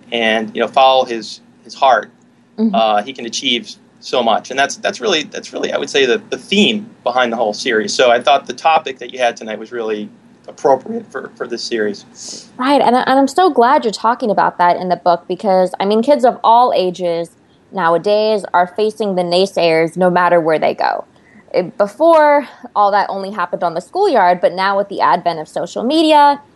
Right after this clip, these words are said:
Speaker 2: it follows children everywhere, and that negativity and, uh, y-, that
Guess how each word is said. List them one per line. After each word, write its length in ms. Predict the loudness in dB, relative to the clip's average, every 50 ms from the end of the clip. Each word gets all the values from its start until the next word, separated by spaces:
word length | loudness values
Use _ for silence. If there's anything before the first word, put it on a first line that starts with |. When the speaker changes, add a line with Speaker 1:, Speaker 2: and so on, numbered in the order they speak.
| _ -6
Speaker 2:
it 140 | -4 -4 -4
follows 420 | -2 0 2 4 4 4 2 0 -4
children 380 | -2 0 0 0 0 0 -2 0
everywhere, 480 | -2 0 0 0 0 2 2 2 2 2
and 120 | -2 -2
that 120 | -4 -4 -2
negativity 840 | 0 0 0 0 -2 -6 -6 -8 -6 -4 -4 -4 -4 -2 -2 0 2
and, 280 | 2 2 2 0 -4 -8 _ _ _ _ _ -6
uh, 160 | -6 -6 -6 -8 -12
y-, 140 | -10 -10 -10 -12 _ _ _ _ -14
that 540 | -12 -12 -8 -2 0 2 2 2 0 -6 -14